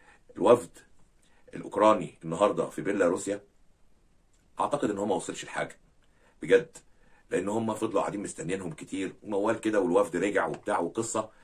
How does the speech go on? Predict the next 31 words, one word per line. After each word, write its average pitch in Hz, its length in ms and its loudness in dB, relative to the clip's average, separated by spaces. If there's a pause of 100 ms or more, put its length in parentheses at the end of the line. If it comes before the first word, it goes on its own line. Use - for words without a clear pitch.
(140)
نبقى 78 160 -8
نحكي - 260 -10
فيها 104 140 0
بعدين، 85 320 -2
ولكن 104 380 -4 (300)
الشاهد 117 320 -4
من 85 100 -6
الكلام 95 440 -6 (360)
لا 101 200 -2
هتنفع - 420 -2
مفاوضات 90 680 0 (440)
ولا 117 180 0
هينفع 113 380 -2
أي 98 160 -2
شيء، - 280 -4 (460)
النصر 101 280 -4
هيجي 87 220 -2
من 80 80 -4
عند 76 200 -6
ربنا. - 380 -6 (460)
وروسيا 113 520 0 (100)
مش - 120 -18
هتحتل 95 380 -8
اوكرانيا، - 440 -8 (680)
لانها 107 460 -2 (340)
بتقول: 110 320 -2
"احنا 80 140 -12
خدنا 87 360 -4
المدينه 87 340 -4
الفلانيه"، 98 600 -8
وبعد 85 440 -4